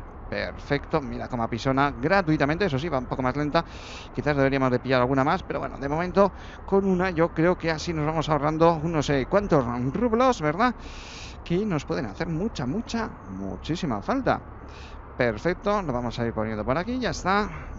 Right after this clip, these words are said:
Muy bien, perfectamente apisionado. Pues ala, a construir. Eh, claro, esto a construir a rublos. ¿Me dejará ahora que lo pueda construir a rublos?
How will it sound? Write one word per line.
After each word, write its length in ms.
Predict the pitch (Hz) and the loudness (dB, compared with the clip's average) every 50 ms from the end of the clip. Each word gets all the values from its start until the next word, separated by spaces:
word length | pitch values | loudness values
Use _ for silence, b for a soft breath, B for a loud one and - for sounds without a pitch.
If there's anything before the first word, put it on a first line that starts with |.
| - | -10
Muy 120 | 104 104 101 | -10 -10 -10
bien, 420 | 104 117 151 170 185 190 190 156 - - - | -8 -6 -4 -2 -2 0 -2 -2 -4 -6 -10
perfectamente 640 | - 101 98 - - 165 160 156 143 131 139 131 127 | -12 -10 -10 -8 -4 -4 -4 -2 -2 -2 -2 -2 -2
apisionado. 560 | 117 180 190 - 156 151 175 185 214 254 254 | -2 -2 -2 0 2 2 2 4 2 2 0
Pues 240 | - - - 123 - - | 0 -6 -8 -10 -6 -4
ala, 220 | 214 190 143 110 - - | -2 -2 -2 -4 -6 -8
a 120 | - 123 | -8 -4
construir. 400 | - 220 208 - 160 175 208 226 - B B B B B B B B B B B B B B - - - | 0 0 0 2 4 4 4 4 2 B B B B B B B B B B B B B B -16 -8 -2
Eh, 360 | 147 151 143 143 135 131 127 120 | 2 4 6 6 6 6 4 2
claro, 240 | - 135 107 - - - 120 131 - - - - | 2 0 0 0 -4 -8 -10 -12 -12 -10 -10 -10
esto 280 | 127 - - - 147 | -10 -10 -8 -6 -6
a 60 | 143 | -4
construir 440 | - 139 135 131 - - 135 143 151 | -2 -2 -4 -4 -2 -2 -2 0 2
a 120 | 139 110 92 | 2 0 0
rublos. 840 | 104 135 170 160 117 90 85 80 - - - - - - - - - - - | -2 -2 -2 -2 -2 -2 -4 -6 -6 -8 -10 -12 -12 -12 -14 -14 -14 -10 -8
¿Me 100 | - - | -8 -6
dejará 320 | - - 127 131 160 180 170 | -6 -4 -2 -2 0 0 2
ahora 320 | 175 185 190 196 185 - - - - | 2 0 0 -2 -2 -6 -10 -8 -6
que 60 | 139 | -6
lo 60 | 139 135 | -2 0
pueda 160 | 170 165 160 | 0 0 0
construir 340 | 160 160 - - 151 147 147 | -2 -4 -6 -2 2 2 2
a 60 | 147 | 4
rublos? 800 | 156 170 170 180 196 208 202 - - - - - - - - | 4 4 4 6 4 4 4 0 -4 -8 -8 -8 -8 -8 -8